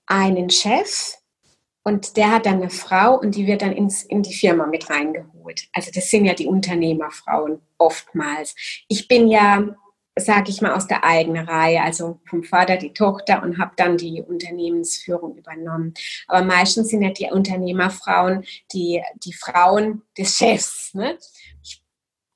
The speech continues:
war ja bei mir oft am Telefon auch, sind, ich hätte gern den Chef oder ist Ihr Mann zu sprechen. Also ich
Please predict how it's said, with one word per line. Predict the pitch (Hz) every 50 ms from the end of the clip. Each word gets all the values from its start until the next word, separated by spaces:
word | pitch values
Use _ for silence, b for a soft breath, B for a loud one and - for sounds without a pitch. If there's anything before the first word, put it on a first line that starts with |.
| _ _ -
war | 185 190 185 190
ja | 196 196
bei | 190 196 190 190
mir | 202 196 196 175 151
oft | 190 196 - - -
am | 175 180 -
Telefon | - 202 185 175 175 175 - 190 175 165
auch, | 110 160 170 165 -
sind, | - - 196 185 180 160 -
ich | 180 196 -
hätte | 240 208 214
gern | - 185 185
den | 175 185
Chef | 185 - - 220 226 233 226 -
oder | - - - 170 -
ist | 202 196 -
Ihr | - 175
Mann | 170 180 190 190 202 196
zu | - -
sprechen. | - - - - 180 180 - - - -
Also | 175 - 170 - _ _ -
ich | 196 196 -